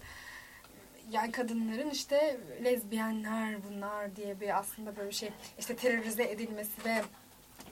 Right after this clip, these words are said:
e, hani anormalleştirilmesi tırnak içinde. Çünkü şey yani karşısına aldıkları Türk askerleri var ve bu Türk askerleri işte vatani görevlerini yapan,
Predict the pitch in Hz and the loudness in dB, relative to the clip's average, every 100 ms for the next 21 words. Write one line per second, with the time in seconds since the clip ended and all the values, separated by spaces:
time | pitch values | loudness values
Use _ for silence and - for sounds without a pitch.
0 | - 220 220 214 - - - - - - | -4 0 0 0 -4 -12 -16 -16 -18 -20
1 | - 220 196 175 - - 277 277 262 247 | -10 -4 -4 -6 -2 6 8 8 8 8
2 | 240 233 233 - 240 220 214 214 226 220 | 8 8 6 4 2 0 0 -2 -4 -4
3 | 202 196 - - 196 185 214 320 523 - | -4 -6 -2 -2 0 0 6 6 6 2
4 | - - - - - - - 254 277 285 | -16 -14 -14 -16 -16 -18 -10 0 2 4
5 | 415 - 381 247 208 214 254 247 - 285 | 6 10 12 10 8 8 8 8 4 4
6 | 294 262 226 226 220 220 381 587 571 - | 6 6 4 -2 -2 6 8 8 4 -12
7 | - 294 302 294 285 - 233 208 196 185 | -12 -6 4 6 4 0 0 0 -2 -4
8 | 185 269 392 294 269 - 311 311 254 240 | -2 2 2 0 -2 -8 -8 -4 -4 -4
9 | 233 208 220 320 294 247 254 247 254 254 | -6 -4 -4 -2 -2 -2 -4 -4 -4 0
10 | 247 247 233 247 254 269 269 262 175 175 | 2 2 2 0 2 0 0 -2 -4 -4